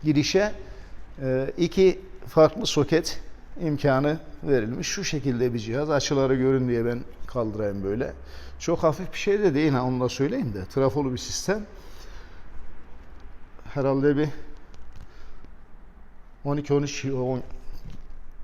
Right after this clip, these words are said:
gelir diye düşünüyorum. Kilosuna bakmadım işin doğrusu. Çift fanlı.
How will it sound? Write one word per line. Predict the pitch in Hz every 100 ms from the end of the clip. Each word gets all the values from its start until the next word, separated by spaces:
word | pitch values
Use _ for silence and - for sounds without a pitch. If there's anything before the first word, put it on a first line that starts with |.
| - - - 139
gelir | 127 120 113 107
diye | 123 135
düşünüyorum. | 117 - 120 104 92 101
Kilosuna | - 139 123 - 147
bakmadım | 135 117 113 107 107
işin | 117 107
doğrusu. | 101 98 104
Çift | - 226 220
fanlı. | - 151 135 147